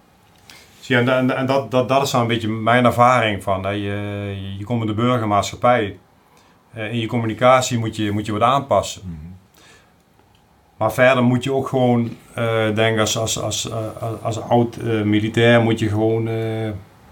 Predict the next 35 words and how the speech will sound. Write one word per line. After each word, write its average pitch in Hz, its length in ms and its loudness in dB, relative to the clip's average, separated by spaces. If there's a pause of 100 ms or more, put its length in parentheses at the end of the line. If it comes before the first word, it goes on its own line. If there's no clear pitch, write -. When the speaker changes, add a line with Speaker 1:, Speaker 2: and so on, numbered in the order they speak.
(380)
Speaker 1:
ja, 120 120 -2
moet 120 160 0
je 117 60 -6
gewoon 117 160 0
heel 139 220 4
veel 127 120 0
van 113 120 0
jezelf 113 340 2
gewoon 104 200 0
meenemen. 95 540 0
Je 87 80 -8
moet 104 140 -6
gewoon, 104 360 -6
eh, 104 180 -6
jezelf 113 500 2
zijn. 143 440 2 (600)
Je 107 80 -8
moet, 104 120 -4
je 107 80 -4
moet 113 140 -4
niet 117 180 -4
op 98 100 -4
die - 100 -8
anderen 123 320 2
proberen 131 480 0
te, 120 280 -2
te 117 100 -4
lijken, 117 300 4
want 107 120 0
die, 104 80 -4
want 101 140 -4
die 101 80 -2
zijn 113 280 2
er 110 80 2
al. 151 320 4